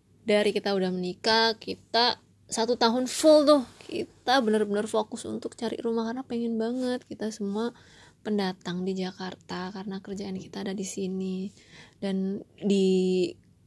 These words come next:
keluarga di kampung kami itu kayak seneng banget gitu kalau punya rumah. Sementara ini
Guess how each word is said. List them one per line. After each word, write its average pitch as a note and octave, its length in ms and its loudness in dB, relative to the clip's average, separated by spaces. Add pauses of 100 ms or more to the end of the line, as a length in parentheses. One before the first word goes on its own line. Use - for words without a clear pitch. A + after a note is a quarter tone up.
keluarga F#3 560 2
di F3+ 80 -2
kampung F3+ 640 -6
kami F#3 560 -6
itu G#3+ 320 -4 (240)
kayak - 240 -10 (480)
seneng G3 320 -4
banget F#3+ 320 -2
gitu F#3 240 -6
kalau F#3 240 -12
punya F3+ 240 -8
rumah. F3+ 400 -6 (880)
Sementara A#3+ 400 2
ini G#3 320 2